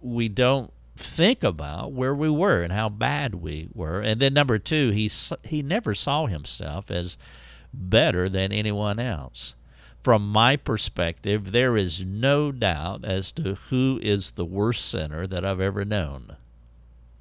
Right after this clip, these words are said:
Newsflash, it's not the gay person. Paul saw himself as the foremost sin-, sinner. You know the text, First Timothy one, verse number fifteen. I understand why he saw himself that way.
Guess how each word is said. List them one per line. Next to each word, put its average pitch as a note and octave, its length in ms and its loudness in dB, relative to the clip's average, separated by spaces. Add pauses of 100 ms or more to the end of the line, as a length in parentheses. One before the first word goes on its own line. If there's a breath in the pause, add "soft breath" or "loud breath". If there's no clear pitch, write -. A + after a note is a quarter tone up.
(800)
Newsflash, F#2+ 1000 0 (380)
it's - 200 -6
not G2+ 260 -2
the - 80 -8
gay D#2 300 -4
person. - 480 -12 (1120 soft breath)
Paul F3+ 220 8
saw C#3 260 6
himself G#2+ 600 -2
as F2+ 160 -4
the F#2 80 -10
foremost F2+ 600 0
sin-, F#2+ 300 -4
sinner. D#2 440 0
You G2+ 180 2
know D3 200 8
the G2 140 2
text, F#2+ 560 -2
First F#2+ 260 -4
Timothy F2 400 -4
one, E2 440 -6 (540 soft breath)
verse F#2 260 -2
number E2 220 -4
fifteen. E2 600 -6 (220 loud breath)
I D3+ 180 4
understand C#3 560 2
why G#2+ 380 2
he E2+ 180 -4
saw E2 280 -2
himself D#2+ 480 -6
that D#2+ 200 -8
way. C2+ 380 -10